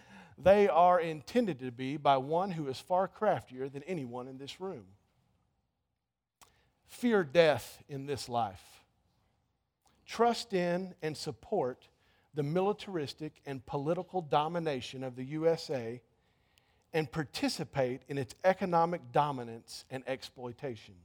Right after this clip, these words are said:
Follow the U S A in its imperial religion of secularism by pursuing personal happiness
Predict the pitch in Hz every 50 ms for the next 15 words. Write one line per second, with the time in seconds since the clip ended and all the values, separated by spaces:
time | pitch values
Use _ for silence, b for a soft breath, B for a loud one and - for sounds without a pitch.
0 | _ _ _ _ _ _ _ _ _ _ _ _ _ _ _ _ _ _ _ _
1 | _ _ - - 175 175 175 160 151 143 139 135 123 135 131 147 147 147 143 139
2 | 127 - - 160 135 131 139 156 180 175 139 135 139 135 - - - 151 139 120
3 | - - - 165 151 156 156 156 143 143 143 135 135 143 135 123 151 151 151 123
4 | 127 120 - - 214 214 208 - - 131 117 113 113 113 107 95 104 107 104 95
5 | 101 _ _ _ _ _ _ _ _ _ _ _ _ _ _ _ _ _ _ _
6 | _ _ _ _ _ _ _ 139 135 147 143 - - 165 135 - - - 226 226
7 | 226 220 214 - - - 196 190 185 - 202 202 190 165 - 185 165 139 - 123
8 | 120 120 123 135 - - - -